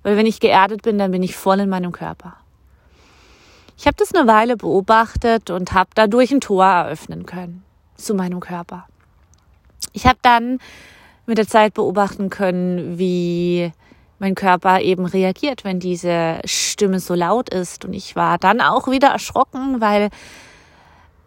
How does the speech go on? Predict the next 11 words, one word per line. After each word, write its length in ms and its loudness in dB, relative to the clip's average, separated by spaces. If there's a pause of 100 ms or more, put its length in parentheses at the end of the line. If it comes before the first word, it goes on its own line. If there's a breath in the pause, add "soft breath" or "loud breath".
(100)
ich 140 -4
merkte 520 4
wirklich 360 2
diese 400 0
Kurzatmigkeit 1400 0
und 460 -4
dieser 260 2
unregelmäßige 880 4
Atem 800 0 (380 loud breath)
und 180 2
auch, 400 2